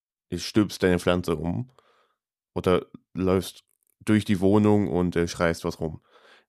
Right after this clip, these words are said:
Einfach, du baust eine Challenge auf für jemanden und dann,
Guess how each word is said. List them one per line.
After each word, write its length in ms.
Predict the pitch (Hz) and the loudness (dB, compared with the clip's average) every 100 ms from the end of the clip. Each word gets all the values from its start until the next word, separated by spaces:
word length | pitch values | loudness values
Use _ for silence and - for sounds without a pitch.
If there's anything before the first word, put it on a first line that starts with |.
| _ | _
Einfach, 220 | 110 104 80 _ - | -4 -4 -6 _ -6
du 260 | 117 98 _ _ _ _ _ _ _ _ _ _ - | -4 -4 _ _ _ _ _ _ _ _ _ _ 0
baust 220 | 110 110 | 2 2
eine 100 | 107 | 0
Challenge 340 | - 101 101 90 | 2 2 0 0
auf 160 | 76 76 | -4 -4
für 80 | 85 | -4
jemanden 540 | 85 87 127 - _ _ _ _ _ _ _ - - | -4 -4 -6 -6 _ _ _ _ _ _ _ -14 -4
und 100 | 92 | 0
dann, 340 | 90 82 | 0 -2